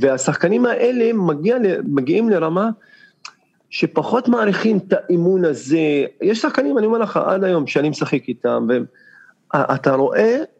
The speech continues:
שהם שבעים יותר ממני, וזה כואב לי מאוד לראות את זה, וזה ההפך ממה שהיה לי, היה לי קנטה, לוורדי, כל, כל השחקנים,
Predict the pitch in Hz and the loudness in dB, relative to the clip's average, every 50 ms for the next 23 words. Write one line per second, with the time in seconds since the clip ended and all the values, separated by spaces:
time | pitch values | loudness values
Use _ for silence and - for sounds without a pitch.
0 | _ _ - - - - 151 147 180 208 196 139 135 151 170 - 214 214 190 170 | _ _ -12 -8 -6 0 0 2 2 2 0 -2 0 -2 0 2 2 2 2 0
1 | - 202 202 185 175 170 170 170 170 185 180 160 131 113 110 _ _ _ _ _ | 0 0 0 0 0 0 0 0 0 0 2 2 0 -2 -4 _ _ _ _ _
2 | _ _ - 113 131 131 123 165 180 - - 180 - - - 208 190 160 165 165 | _ _ -4 -2 0 2 2 0 0 0 0 -2 0 2 0 0 0 0 0 0
3 | 156 147 143 147 156 175 202 220 196 170 - _ _ _ _ _ _ - 143 165 | 2 2 0 2 2 0 0 0 -2 -6 -10 _ _ _ _ _ _ 0 0 2
4 | 190 214 202 - 185 160 127 120 143 170 185 190 175 135 135 120 160 196 196 185 | 2 0 2 2 0 0 0 0 0 2 2 2 0 -2 -2 0 0 0 2 2
5 | 196 233 226 226 220 - - 147 120 - - - _ _ _ _ - - 151 180 | 0 -2 -4 -6 -6 -2 -2 -2 -2 -4 -12 -18 _ _ _ _ -4 -2 0 0
6 | 175 - - 151 147 160 156 147 143 135 127 135 139 139 143 143 135 135 - 139 | 0 0 0 2 2 2 2 2 2 0 0 2 2 2 0 0 -2 -4 -2 -2
7 | 135 131 117 120 - 143 135 135 131 127 123 120 120 - - - - 139 147 143 | -2 -2 -2 -2 0 0 2 2 2 0 0 -2 -4 -6 -6 -4 -2 0 0 0
8 | 135 117 113 135 170 170 160 135 131 143 143 131 - - - 185 190 190 - - | 0 0 0 0 0 0 -2 -2 -2 0 -2 -2 -2 -2 -2 -2 -2 -2 -4 -4
9 | - 202 214 196 - 190 - 196 196 | -2 -2 0 0 -2 -2 0 0 0